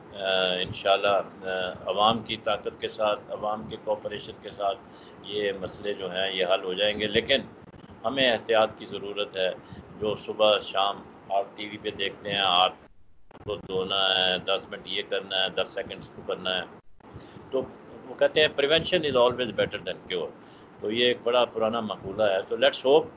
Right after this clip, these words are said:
कि हमारे अवाम जो हैं वो हुकूमत के साथ cooperate करें और अगर cooperate करेंगे तो इसी तरीके से मार्केटें चलती रहेंगी, आबाद होती रहेंगी government के ऊपर।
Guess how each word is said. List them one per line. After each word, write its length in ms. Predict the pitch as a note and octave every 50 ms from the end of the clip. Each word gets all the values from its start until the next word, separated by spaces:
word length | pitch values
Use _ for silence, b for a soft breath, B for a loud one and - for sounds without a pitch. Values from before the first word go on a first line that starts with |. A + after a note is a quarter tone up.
| B B B B B - - -
कि 200 | A#2+ A#2 A#2 A2+
हमारे 380 | A2 G2+ G2+ G2+ G#2 G#2 A#2 A#2
अवाम 320 | A2 G2 G#2 G#2 A2+ A2+
जो 120 | G#2+ A2+ A2
हैं 180 | G#2 G#2+ A2+
वो 140 | A2+ A2 A2
हुकूमत 400 | G2+ G2+ - - G#2+ A2 A2+ G#2+
के 60 | - G#2+
साथ 200 | - A2+ A2 G#2 - - - - _ _ _ - - _ _ -
cooperate 680 | A2 G#2+ - - A2+ G#2+ G2+ - G#2 G#2 G#2 G#2 - -
करें 260 | A#2 A2 A2 - - - - B B B B B B B - - -
और 180 | G2 G2+ G2+
अगर 160 | G#2 A2 A#2 A2+
cooperate 460 | - A#2 A#2+ A#2 - A#2+ C3+ - -
करेंगे 360 | - C3 C#3 C#3+ C#3+ C#3+ C#3+
तो 180 | C#3 D3 C#3+ B2+
इसी 160 | A#2+ - C3
तरीके 300 | - C3 B2+ B2 - C3+
से 120 | - D3
मार्केटें 540 | B2 G#2+ G#2+ A2 G2 - B2+ A#2+ - D3+ D3
चलती 300 | - A#2 G#2 - - C3+
रहेंगी, 360 | B2+ B2+ B2+ C3 C3+ C#3+ -
आबाद 340 | B2 A2+ G2+ G#2 G#2+ A2 G#2+
होती 220 | G#2 G2+ - A#2+
रहेंगी 360 | A#2+ A#2 A#2+ B2 B2 B2 C3 C3
government 420 | G#2+ G#2+ G#2+ G#2 G#2 G#2+ G#2+ -
के 60 | A2+
ऊपर। 260 | A2 - A#2+ B2+ -